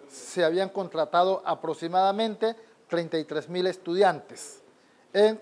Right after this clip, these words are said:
con las instituciones no oficiales. Lo primero que hago es iniciar a depurar esa información. Al depurar la información, me doy de cuenta que según lo que arroja el banco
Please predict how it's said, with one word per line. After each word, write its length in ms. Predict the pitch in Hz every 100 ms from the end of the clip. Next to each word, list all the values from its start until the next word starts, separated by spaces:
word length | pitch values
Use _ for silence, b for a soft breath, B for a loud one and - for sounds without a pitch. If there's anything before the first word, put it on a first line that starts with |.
| -
con 140 | 190
las 120 | 180 170
instituciones 640 | 165 151 156 170 180 170
no 220 | 175 185
oficiales. 640 | 180 165 175 147 104 - _ _ B B B B
Lo 140 | 190
primero 340 | 180 185 220 226
que 100 | 202
hago 180 | 202 214
es 160 | 196 -
iniciar 520 | 185 165 185 196 196 - -
a 120 | 180
depurar 540 | 180 180 190 196 - - - _ _ _ - - - - - - - - - -
esa 400 | 170 196 185 165
información. 680 | 151 160 156 139 175 123 - - _
Al 180 | 160 170
depurar 460 | 185 180 165 185 202
la 120 | 220
información, 720 | 214 220 208 214 196 208 170 170 - - - - - - - -
me 160 | 156 156
doy 200 | 170 196
de 140 | 208
cuenta 400 | 208 208 208 208
que 100 | 180
según 280 | 156 165 196
lo 140 | 202
que 200 | 196 175
arroja 480 | 156 165 165 196 202
el 100 | 185
banco 680 | 165 185 190 202 196 165